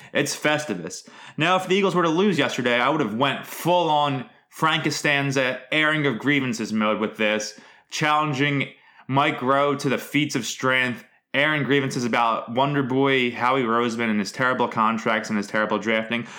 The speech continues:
But I'll save that for another day. I'll save that for another year. 'Cause the Eagles won, and with a win in the Meadowlands, a place the Eagles have had innumerable memorable games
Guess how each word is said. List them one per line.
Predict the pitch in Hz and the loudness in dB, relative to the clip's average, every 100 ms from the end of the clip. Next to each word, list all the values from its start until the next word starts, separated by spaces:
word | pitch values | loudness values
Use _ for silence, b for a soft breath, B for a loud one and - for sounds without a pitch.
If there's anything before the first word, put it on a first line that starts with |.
| B B | B B
But | 185 | 2
I'll | 214 | 2
save | 220 185 | 2 2
that | 170 - | 2 0
for | 147 | 0
another | 135 113 | 2 2
day. | 110 | 2
I'll | 143 | 2
save | 220 208 | 2 2
that | 190 | 2
for | 180 | 2
another | 160 156 123 | 0 2 2
year. | 120 87 87 - _ | 2 0 -6 -16 _
'Cause | - 160 139 | -6 -2 0
the | 147 | 2
Eagles | 175 202 160 | 4 4 4
won, | 165 160 160 135 - _ B B - | 2 2 0 -6 -14 _ B B -2
and | 151 | 2
with | 175 | 2
a | 185 | 4
win | 185 160 123 | 4 2 0
in | - 202 | 2 6
the | |
Meadowlands, | 220 214 185 139 120 120 113 - - - | 6 6 2 2 0 -2 -6 -10 -14 -6
a | 107 | -6
place | - 170 180 170 | -2 2 2 2
the | 175 | 0
Eagles | 175 151 | 2 0
have | 127 | -2
had | 135 139 110 - - b b b | 0 0 0 -6 -18 b b b
innumerable | 185 185 247 220 185 151 123 | 2 4 6 4 2 0 -2
memorable | 135 143 135 120 | -2 2 2 2
games | 104 123 98 90 - - - | 2 0 0 -4 -8 -12 -14